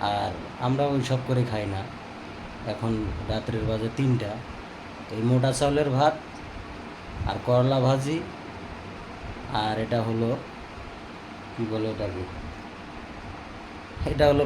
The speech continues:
পেঁপে ভাজি। এই হলো আমাদের খানা দানার সিস্টেম। তো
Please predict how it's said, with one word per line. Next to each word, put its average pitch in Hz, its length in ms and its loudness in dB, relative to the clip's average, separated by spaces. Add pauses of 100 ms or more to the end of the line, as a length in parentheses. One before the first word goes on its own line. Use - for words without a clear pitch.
পেঁপে 143 240 6
ভাজি। 95 340 2 (500)
এই 127 200 4
হলো 139 140 6 (100)
আমাদের 127 340 4
খানা 110 220 2
দানার 110 360 -2
সিস্টেম। 90 320 -6 (1000)
তো 120 120 0